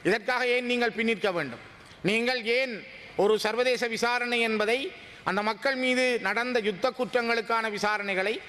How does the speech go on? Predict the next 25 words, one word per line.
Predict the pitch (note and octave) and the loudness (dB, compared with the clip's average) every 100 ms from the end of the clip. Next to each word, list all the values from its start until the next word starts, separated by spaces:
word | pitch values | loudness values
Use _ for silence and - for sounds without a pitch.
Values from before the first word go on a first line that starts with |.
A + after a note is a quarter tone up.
| - - - | -18 -20 -8
தமிழ் | F#3 G3+ C4 | -4 0 2
மக்கள் | C4+ A3+ C4 | 0 0 0
மீது | B3+ B3 B3 A3+ - - | 2 2 0 -2 -8 -4
மேற்கொள்ளப்பட்ட | G#3 B3 B3+ B3 A#3+ A#3 G3+ A#3 | -2 0 0 0 0 -2 -2 0
படுகொலைகளுக்கான | - B3 B3+ A#3+ A#3 A3 - A3+ G#3+ | 0 2 2 2 2 0 0 0 0
விசாரணைகளை | G3 G#3 G#3 G3+ G3 A#3 - - - | 0 0 0 -2 0 0 -4 -12 -6
பகிரங்கமாக | G3+ G#3+ C#4+ C#4 C4 B3+ A#3+ | -2 0 0 0 0 0 0
நடத்தினால், | A3+ A3 G#3+ A3 C#4 - - - - - | 0 -2 0 0 0 -4 -16 -20 -20 -4
நீங்கள் | F#3+ B3+ C4 B3+ | 0 2 0 -2
குற்றவாளிகள் | A#3 C4+ C4+ C4 B3 A#3+ | -2 0 2 2 0 0
இல்லை | A3+ A#3 | 0 2
என்றால், | G#3+ F#3+ G3+ B3+ - - - - | 2 2 0 -2 -8 -18 -18 -4
அதற்காக | G#3 C4 C4+ C4 | 0 0 0 0
ஏன் | C4+ C4+ | 2 0
நீங்கள் | C4 B3+ A3+ | 2 0 2
தயக்கம் | A#3 C4 B3+ | 0 0 0
அடைய | A#3 A3 | 2 2
வேண்டும்? | G#3 F#3+ F3+ F#3 - - - | 2 0 -2 -6 -16 -8 0
நீங்களே | G#3+ A#3+ B3 | 0 2 2
அதனை | C4 A#3+ B3 | 2 0 2
ஏற்றுக்கொண்டு | A#3 G#3+ A#3 B3 B3 | 2 0 0 0 2
முன்னின்று | A3+ A#3 B3 A#3+ A#3 | 2 4 4 2 2
செய்தால், | A3 G#3+ D#3+ A#2+ - - - | 2 2 0 -4 -12 -16 -2
சர்வதேச | G#3+ B3 C4 B3+ A#3 | 0 4 4 4 2
சமூகத்தினுடைய | A#3+ B3+ - A#3+ A#3+ | 2 2 2 2 4